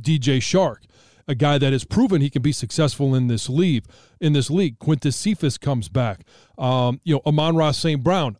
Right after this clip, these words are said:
I have confidence and trust in him that he's gonna be a productive wide receiver. So you've got a better receiving core around him to be able to throw the ball to. And in doing that, you should also make T J Hockenson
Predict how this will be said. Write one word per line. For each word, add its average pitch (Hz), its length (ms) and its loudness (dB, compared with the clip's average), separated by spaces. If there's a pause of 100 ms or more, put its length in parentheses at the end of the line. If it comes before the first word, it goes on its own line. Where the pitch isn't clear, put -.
I 160 140 0
have 160 400 0
confidence 160 760 -2 (220)
and 139 160 -2
trust - 380 0
in 135 120 0
him 147 360 2
that 139 140 0
he's 160 220 -2
gonna 180 220 0
be 151 120 0
a 147 60 0
productive 127 540 -4
wide 123 180 0
receiver. 131 400 -2
So 151 200 0
you've 143 300 -2
got 170 240 0
a 165 80 2
better 165 380 2
receiving 170 560 -4
core 127 300 0
around 113 320 -2
him 117 280 -2 (460)
to 160 80 -4
be 147 140 2
able 156 140 2
to 143 40 2
throw 156 220 0
the 143 100 0
ball 170 280 2
to. 139 280 0 (140)
And 190 420 2 (420)
in 165 260 2
doing 226 440 2
that, 117 360 -2 (520)
you 175 140 2
should 262 320 -2
also 180 480 2
make 151 320 0
T 170 220 -4
J 139 160 2
Hockenson 139 720 0